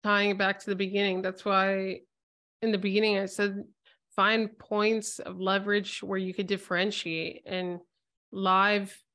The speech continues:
events, virtual and in person, are points of differentiation right now.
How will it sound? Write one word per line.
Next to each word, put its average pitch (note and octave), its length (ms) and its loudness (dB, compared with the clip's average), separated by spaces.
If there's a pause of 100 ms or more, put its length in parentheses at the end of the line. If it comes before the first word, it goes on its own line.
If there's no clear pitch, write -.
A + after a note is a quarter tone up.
(140)
events, F#3+ 580 -4 (120)
virtual G#3 580 0
and G3+ 240 0
in F#3+ 140 0
person, F#3 680 -6 (140)
are F#3+ 160 -2
points G3 400 -4
of F3+ 100 -6
differentiation F3+ 920 -4
right E3 240 -6
now. D3+ 340 -8